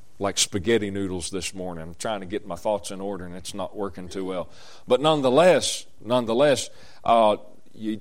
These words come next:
you're gonna have a hard time getting a hold of somebody's attention if there's, if pain has not been induced beforehand. It doesn't necessarily have to be physical pain as far as bodily pain, but there's got to be some incentive to men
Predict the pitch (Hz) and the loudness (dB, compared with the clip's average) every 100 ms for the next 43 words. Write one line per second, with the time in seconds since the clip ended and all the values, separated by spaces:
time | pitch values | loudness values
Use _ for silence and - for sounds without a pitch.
0 | - 117 160 143 151 123 120 135 107 151 | -6 0 2 4 2 2 4 4 2 -2
1 | 139 117 139 107 113 131 110 - 131 120 | -2 0 -2 -2 0 2 0 -4 0 0
2 | 110 95 92 147 139 113 101 92 104 92 | 0 -4 -6 -6 -6 -6 -6 -6 -4 -4
3 | 82 - 101 - 143 151 139 104 87 113 | -6 -8 -10 -8 -6 -4 -4 -6 -6 -4
4 | 110 104 104 101 95 110 131 101 - - | -4 -4 -6 -6 -4 0 0 -2 -8 -12
5 | - - - 92 104 151 131 110 87 101 | -16 -16 -14 -6 -2 2 2 2 -6 2
6 | 196 151 127 135 123 104 135 120 110 123 | 4 4 -2 -2 -2 0 0 2 0 -2
7 | 117 113 101 98 87 - - - - - | -4 -4 -4 -4 -4 -12 -16 -16 -8 4
8 | 175 151 131 117 95 120 117 107 90 123 | 4 6 2 0 0 -2 -2 -6 -2 2
9 | 113 95 82 107 143 143 110 90 - 101 | 2 2 0 6 6 4 -2 -4 -4 -4
10 | 110 120 - - - 104 85 131 135 101 | -4 -8 -14 -16 -6 -4 2 4 6 4
11 | 104 160 165 151 131 - 156 147 120 101 | 4 4 4 0 0 0 0 0 -2 -2
12 | - 160 135 101 - 107 135 151 123 104 | 0 0 -2 -6 -8 -4 0 0 0 -4